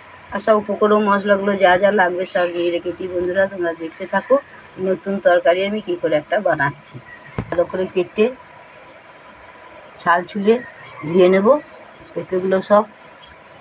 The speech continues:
ঘষবো। তোমরা দেখো আমি কী করি, কী করছি।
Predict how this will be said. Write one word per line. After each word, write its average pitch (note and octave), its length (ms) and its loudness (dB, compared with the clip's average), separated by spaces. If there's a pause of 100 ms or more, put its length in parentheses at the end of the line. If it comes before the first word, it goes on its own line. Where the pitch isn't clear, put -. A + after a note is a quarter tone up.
(120)
ঘষবো। D#3+ 360 0 (140)
তোমরা F3 240 0 (100)
দেখো - 220 -2 (100)
আমি G#3+ 140 2
কী F3+ 220 -10
করি, E3+ 260 -8
কী F#3+ 80 -8 (120)
করছি। F#3 340 -6